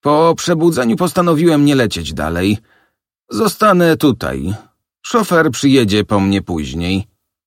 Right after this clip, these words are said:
"Wracasz na wschód?", spytał zaskoczony Wiley. "Tylko dlatego, że". "Zdecydowałem się", odparł Schwarz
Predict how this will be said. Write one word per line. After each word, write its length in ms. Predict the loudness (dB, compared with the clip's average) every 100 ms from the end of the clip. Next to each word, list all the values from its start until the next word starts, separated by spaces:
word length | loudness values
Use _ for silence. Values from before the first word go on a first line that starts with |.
| _ _ -8
"Wracasz 580 | -2 0 0 0 0
na 200 | 2 2
wschód?", 680 | 0 -6 -10 -6 -6 -8 -20 _ _ _ _
spytał 360 | -18 -8 -2 0
zaskoczony 500 | -2 -4 -2 0 0
Wiley. 520 | 0 -6 -12 -14 -18 _ _ _ _ _ _ -6
"Tylko 280 | -4 -2
dlatego, 380 | -2 0 2 2
że". 500 | 2 2 2 0 -2 -6 _ _ _ _ _ _ -8
"Zdecydowałem 1040 | -2 0 2 2 0 2 2 2 0 -2
się", 520 | -4 -4 -2 0 -2 -6 _ _ -8
odparł 460 | -8 -6 -10 -8 -10
Schwarz 380 | -6 -6 -6